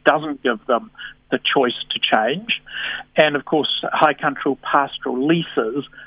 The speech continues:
also have restrictions on what the farmer can do with the land. So the Commission is alive to some of those impediments,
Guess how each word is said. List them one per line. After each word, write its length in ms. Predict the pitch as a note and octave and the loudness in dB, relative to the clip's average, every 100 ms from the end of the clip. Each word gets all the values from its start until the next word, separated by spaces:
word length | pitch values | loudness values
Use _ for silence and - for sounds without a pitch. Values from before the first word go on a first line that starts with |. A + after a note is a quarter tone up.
| - - | -20 2
also 420 | F3+ F3+ - B2+ | 2 4 0 0
have 200 | B2+ A#2 | 0 0
restrictions 600 | A#2 - C#3 - C3 A#2+ | -4 0 -2 -2 -4 0
on 160 | A#2+ | 2
what 200 | B2+ B2 - | 4 2 2
the 100 | B2+ - | -2 0
farmer 320 | - C#3 C3+ B2+ - | 2 4 2 0 -2
can 160 | C#3 A#2 | -6 -2
do 140 | C3 | -2
with 180 | A#2+ A#2 | 0 -4
the 80 | - | -2
land. 440 | A#2+ A#2+ A2+ - - - - - - | 2 2 2 -4 -10 -12 -10 -10 0
So 100 | D#3 | 2
the 100 | D3+ | 2
Commission 440 | E3+ E3 - E3 - | 2 0 0 -4 2
is 180 | G3 F#3+ | 2 4
alive 460 | E3+ C3+ A#2 A2+ - | 2 2 2 -2 -6
to 80 | - - | -10 -2
some 160 | D3+ | 0
of 120 | C#3 B2+ | 0 -2
those 200 | C3+ C3 | 0 0
impediments, 680 | C3 - _ D3+ C3+ B2 A2+ | 0 -8 _ 2 2 0 -4